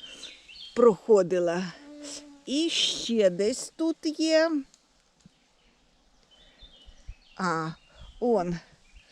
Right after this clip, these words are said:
Там сидить. Подивіться, ви щось тут бачите? А так. А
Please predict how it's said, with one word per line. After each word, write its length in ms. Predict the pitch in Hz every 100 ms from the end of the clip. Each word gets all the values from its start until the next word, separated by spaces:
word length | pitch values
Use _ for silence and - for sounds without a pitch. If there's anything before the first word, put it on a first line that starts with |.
| - - - - - - - - - - - - - - - - - - - - - -
Там 280 | 220 190
сидить. 580 | 185 - 220 185 208 - - - _ _ _ -
Подивіться, 540 | 285 285 294 208 -
ви 140 | 226 285
щось 300 | - 285 -
тут 200 | 277 220
бачите? 720 | 226 381 - 277 - 180 180 - - - - -
А 160 | 247
так. 720 | - - 190 175 190 240 277 - - - - - _ - _ _ _ _ _ _ - - - - - -
А 200 | 233